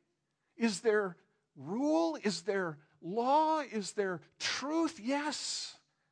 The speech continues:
And Solomon, who prayed for that wisdom and who was given that wisdom by the truly wise one, wisdom, Solomon finds that people come from all over the world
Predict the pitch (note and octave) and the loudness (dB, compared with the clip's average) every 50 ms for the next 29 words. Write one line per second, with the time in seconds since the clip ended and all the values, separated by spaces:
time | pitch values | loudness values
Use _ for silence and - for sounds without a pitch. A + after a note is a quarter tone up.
0 | _ _ _ _ _ _ _ _ _ _ _ - A3 F#3+ - - - C4 C4+ D4+ | _ _ _ _ _ _ _ _ _ _ _ -2 -2 -2 0 0 4 6 8 10
1 | D4 C#4+ C4 B3+ G#3+ F#3 A#3 G3 - - - B3 D4+ D#4+ E4+ D#4+ - - C#4+ B3+ | 10 8 8 4 0 0 -2 -4 -6 0 6 8 10 10 10 8 4 0 2 6
2 | G#3 A#3+ G#3 G3 F3+ F3+ G#3 G3+ G3 F#3 - A#3 A3+ A3 G#3+ G#3 G#3+ A3 G3+ G3 | 10 10 10 10 8 4 2 2 2 4 4 2 4 4 2 0 0 0 0 0
3 | E3 C#3+ - - - C#4 E4 D4 D#4+ E4 D4 C#4+ C4+ A#3+ G#3 G3 G#3+ A3+ G#3+ F3 | -2 -2 -4 0 4 4 4 6 6 6 8 10 10 8 8 6 2 0 0 2
4 | - A3+ A3 G#3+ G3+ D#3 - A#3 C4+ C#4+ C4 G3+ G#3+ - - - - D4 D4 C#4 | 2 0 0 0 2 6 10 12 12 12 12 10 6 2 2 0 -2 0 2 2
5 | C4+ B3+ B3 A3 G3+ A#3+ A#3+ C4+ D4 D#4 D#4 C4+ F#3 F#3 F#3 F#3+ F3 F3 F3+ F#3+ | 2 2 2 2 6 6 8 10 10 8 6 4 -2 -4 -4 -2 0 0 0 0
6 | F#3+ - - - - - - - _ _ - E3 E3 F#3 A#3+ D4 D4 B3+ A#3+ - | -4 -8 -10 -16 -20 -20 -20 -20 _ _ -18 -14 -4 0 2 2 2 2 2 4
7 | C#4 A#3+ G#3+ - - - - _ - - - - G3+ E3+ F3+ - - - A#3 B3 | 4 4 2 0 -6 -18 -20 _ -20 -14 -10 -8 -8 -8 -8 -8 -2 4 8 10
8 | C#4 C#4 C4+ A#3+ A3 G3+ - - B3+ B3+ C#4+ C#4+ - A3 F3+ - - - - - | 12 12 10 10 6 2 0 2 4 6 6 6 6 4 0 -6 -14 -18 -20 4
9 | - - A3 - - - C4 B3 - A#3 A3 - - - A3+ A3+ A3 - - G3+ | 10 10 10 10 8 -2 -4 -4 -4 -6 -6 -4 -4 -2 -2 -4 -2 -2 -2 -2
10 | G3 F#3 - - F#3+ A3+ B3 B3+ C4 C4 C4 C4 B3+ - - - A#3 B3 A#3+ G#3+ | -2 -2 -2 0 2 6 8 10 10 10 10 8 6 2 2 2 2 2 2 2
11 | B3 A3+ G#3 A#3+ G3+ F3+ G#3+ G3+ F#3+ G#3 G#3+ G#3 G#3+ G3 | 2 0 0 -2 -4 0 4 4 6 6 6 4 2 0